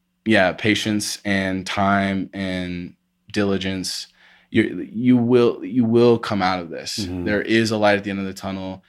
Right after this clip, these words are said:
Speaker 1: and your body is amazing. It will heal, and you will prosper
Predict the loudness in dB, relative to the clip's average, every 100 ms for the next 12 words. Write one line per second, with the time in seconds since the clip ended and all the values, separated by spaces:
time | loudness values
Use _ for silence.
0 | _ _ -6 -2 -2 2 4 6 2 -2
1 | -4 -4 -4 -8 _ -8 -6 -4 -4 -4
2 | -6 -10 -14 _ _ _ _ _ -6 -4
3 | -4 -6 0 2 2 0 -6 -8 -6 -4
4 | -2 -4 -6 0 2 2 0 -2 0 -2
5 | -6